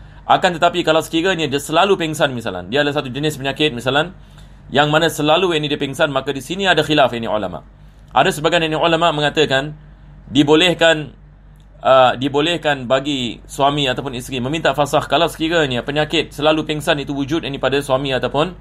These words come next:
ataupun yang ini pada isterinya, dan ini adalah pendapat seperti mana penulis ini mengatakan,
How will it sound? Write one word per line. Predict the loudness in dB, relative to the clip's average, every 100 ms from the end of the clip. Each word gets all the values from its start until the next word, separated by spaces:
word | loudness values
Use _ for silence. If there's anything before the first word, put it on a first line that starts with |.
| -20 -20 -20 -20 -6
ataupun | 2 4 4 2 0
yang | 0
ini | -2
pada | -2
isterinya, | -2 -4 -6 -4 -2 -2 0
dan | 0
ini | 0 -2
adalah | 0 0
pendapat | 0 0 -2
seperti | -4 -6
mana | -6
penulis | -6 -6 -6
ini | -6 -4
mengatakan, | -2 0 2 2 2